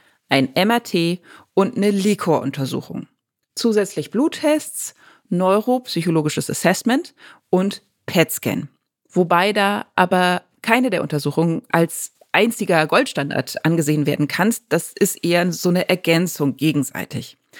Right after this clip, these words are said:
Zusätzlich zu dieser Checkliste hat das Team auch quasi Red- und Yellow-Flags erarbeitet. Dazu erklärte uns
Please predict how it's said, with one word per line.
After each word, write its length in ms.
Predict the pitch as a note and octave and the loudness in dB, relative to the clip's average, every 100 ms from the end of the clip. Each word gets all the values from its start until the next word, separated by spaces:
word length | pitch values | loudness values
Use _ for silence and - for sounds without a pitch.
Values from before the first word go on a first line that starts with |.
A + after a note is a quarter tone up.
| - - - _ | -20 -20 -20 _
Zusätzlich 800 | - D4 D4+ D#4 - D4+ D#4+ - | 0 2 0 -2 0 0 -2 -10
zu 480 | - F#3 F#3 F3+ _ _ _ | -2 0 0 -4 _ _ _
dieser 420 | G3 G#3 F3 F3 - | 0 0 2 0 0
Checkliste 840 | - G#3+ C4 C4+ D4+ - D#4 F4+ A4+ _ _ | -2 0 0 0 -2 0 0 0 -2 _ _
hat 180 | G#3+ A3 | -2 0
das 140 | G#3+ | 0
Team 260 | - A3+ A#3+ | 0 -2 0
auch 400 | - F#3+ G3+ - _ | 2 2 0 -10 _
quasi 540 | - E3+ F3 D#3+ E3 - | -4 0 2 2 -4 -2
Red- 360 | D3+ F3+ A#3 - | 0 0 0 -4
und 200 | A#2 E3 | -6 -4
Yellow-Flags 1080 | D3 D3 G#3+ A#3+ D#3 - - C#3+ G#2 - - | -4 0 2 2 -2 -6 0 0 0 -8 -4
erarbeitet. 840 | C3 A2+ B2 - - - - - | -2 0 0 0 -4 -6 -10 -2
Dazu 280 | C#3 D#3+ - | 0 2 -2
erklärte 400 | - - D3 - | -4 -2 -2 0
uns 260 | C#3+ C3+ | -2 -4